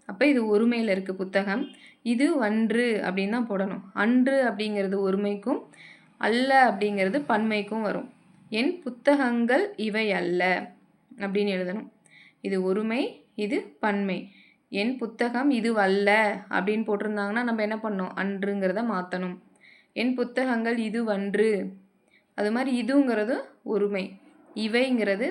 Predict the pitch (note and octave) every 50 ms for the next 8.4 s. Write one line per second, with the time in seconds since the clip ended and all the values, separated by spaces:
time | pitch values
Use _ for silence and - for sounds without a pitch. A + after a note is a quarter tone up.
0 | G4+ - - G#3+ G3+ G#3 G#3 G3+ G3 F#3+ F#3+ F#3 F3+ F3+ F3 F3 F3+ - - -
1 | - - - - - - - - - - _ - - _ _ _ _ _ _ _
2 | _ _ _ _ _ _ _ _ _ _ _ _ _ _ _ _ _ _ _ _
3 | - A3 G#3+ G#3+ A#3 A#3 A3+ A#3+ C#4 F#4+ G4 - - A#3+ A3+ A3+ A#3 B3 C4+ C4
4 | B3+ A#3 G#3+ A3+ A#3+ A#3+ A3+ G#3 G3+ G#3 G3+ G#3 G3 F#3+ F#3+ G3 G3+ B3+ D#4 -
5 | - A3 F#3+ F#3+ F#3+ F#3+ G3 F#3+ F#3 F#3 F3+ F3+ F3+ F#3+ F#3+ F#3+ G3 - - -
6 | - - _ _ - A#3+ D#4+ E4+ - C4+ A#3 A3 G#3+ G#3+ A3 A3+ G#3+ G3+ G3+ G3
7 | G3 G3 F#3+ A#3 B3+ B3+ A3+ G#3 G3 F#3+ F#3 F3+ F3+ F#3 - F#3+ F#3+ F#3+ F#3+ F#3
8 | F3+ F#3 - F#3 F#3 F3+ - -